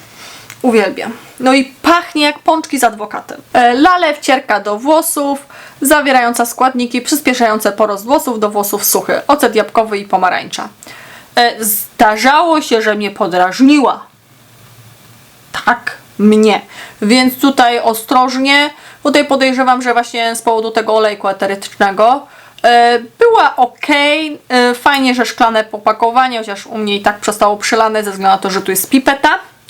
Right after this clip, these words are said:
A jak wiecie, ja pipet nie cierpię. E, na, no,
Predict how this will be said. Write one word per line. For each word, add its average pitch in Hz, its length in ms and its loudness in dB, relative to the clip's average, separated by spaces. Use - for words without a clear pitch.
A 277 120 4
jak 254 200 2
wiecie, 240 280 0
ja 214 120 2
pipet 208 400 -8
nie 262 240 2
cierpię. 247 520 0
E, 247 460 4
na, 311 480 4
no, 339 320 2